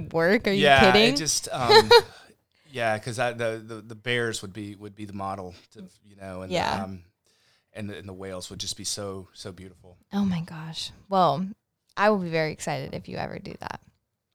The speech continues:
Speaker 1: Um, so I hope that you guys enjoy. Do you wanna shout yourself out? Let us know where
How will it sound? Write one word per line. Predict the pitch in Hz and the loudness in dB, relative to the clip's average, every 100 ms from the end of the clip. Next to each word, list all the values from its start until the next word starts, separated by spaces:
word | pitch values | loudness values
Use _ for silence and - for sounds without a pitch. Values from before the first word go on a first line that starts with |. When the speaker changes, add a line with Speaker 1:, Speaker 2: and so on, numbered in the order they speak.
| _ _ | _ _
Speaker 1:
Um, | 220 208 185 | 4 6 6
so | - 226 - | 4 2 8
I | 262 | 10
hope | 349 349 | 10 6
that | 311 214 | 4 2
you | 214 | 2
guys | 220 220 220 | 2 2 2
enjoy. | 226 196 175 175 - - | 2 4 2 2 -2 -8
Do | 202 | -6
you | 202 | -2
wanna | 196 | 0
shout | 202 208 156 | 2 2 2
yourself | 202 233 214 208 | 2 4 4 4
out? | 208 196 220 | 4 6 4
Let | 190 | 0
us | 202 214 | -2 0
know | 202 | 0
where | 196 190 208 | 0 0 -2